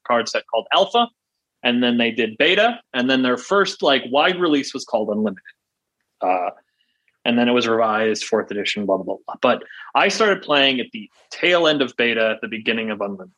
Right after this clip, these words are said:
And, uh, I at one point owned all Power, all the Power Nine cards in Beta. I had almost an entire Beta set. Uh, and since, and then, you know, I was, I was also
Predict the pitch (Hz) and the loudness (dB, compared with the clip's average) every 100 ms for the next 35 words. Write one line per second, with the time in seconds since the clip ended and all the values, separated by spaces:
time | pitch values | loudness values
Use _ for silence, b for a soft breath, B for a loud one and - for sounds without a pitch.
0 | _ _ _ _ _ _ _ _ _ _ | _ _ _ _ _ _ _ _ _ _
1 | _ _ _ _ _ - 110 107 110 101 | _ _ _ _ _ 2 2 2 0 -6
2 | B B B B 120 107 95 - 110 139 | B B B B 2 2 0 0 2 4
3 | 147 131 139 147 - 165 160 175 208 143 | 2 2 0 0 2 2 2 2 2 2
4 | 113 - - 117 127 120 120 120 117 120 | -2 -10 -6 -2 -2 -2 2 4 2 0
5 | 123 131 - 139 135 127 120 120 - 113 | 2 2 2 2 2 2 0 -2 -4 -4
6 | 110 - 131 131 117 113 107 110 _ B | -4 -6 -4 0 2 4 2 0 _ B
7 | B B 139 143 160 175 180 - 147 135 | B B 2 2 2 2 2 0 -4 -2
8 | 123 123 120 113 107 101 - 87 - - | 2 2 2 -2 -4 -8 -10 -12 -16 -20
9 | _ _ _ _ _ _ _ _ - 135 | _ _ _ _ _ _ _ _ 0 2
10 | 127 123 117 165 160 - 208 190 190 196 | 4 4 2 0 -2 0 0 0 0 2
11 | 180 175 170 131 117 131 127 135 - - | 2 2 0 -2 -2 -2 -2 -4 -4 -2
12 | 117 127 127 127 127 123 127 | 0 2 0 2 0 2 0